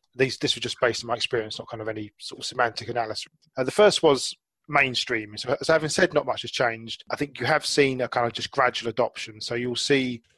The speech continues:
research funders will ask for, uh,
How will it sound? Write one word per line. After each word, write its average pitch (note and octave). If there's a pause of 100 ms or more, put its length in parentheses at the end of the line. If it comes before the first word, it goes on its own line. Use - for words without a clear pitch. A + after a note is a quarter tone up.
research -
funders A#2+
will A#2 (420)
ask B2+
for, A#2 (200)
uh, A2+